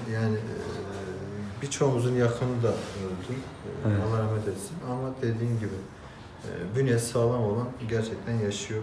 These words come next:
Speaker 1: Bünyesi
Speaker 2: Aynen
Speaker 1: sağlam
Speaker 2: öyle.
Speaker 1: olan
Speaker 2: Rambo da
Speaker 1: kaybediyoruz
Speaker 2: inşallah
Speaker 1: yani.
Speaker 2: bu mücadeleyi kazanacak. Hadi geçmiş olsun diyoruz.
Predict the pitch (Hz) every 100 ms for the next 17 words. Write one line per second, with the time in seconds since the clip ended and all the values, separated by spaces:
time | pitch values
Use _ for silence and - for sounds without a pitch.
0 | 113 110 110 110 104 98 95 90 - -
1 | - 107 117 110 104 113 104 101 98 110
2 | 120 - - - - - - - - -
3 | - - 110 113 - 131 113 101 104 123
4 | 117 101 98 92 92 - - - - 101
5 | 98 101 101 101 101 90 92 90 90 90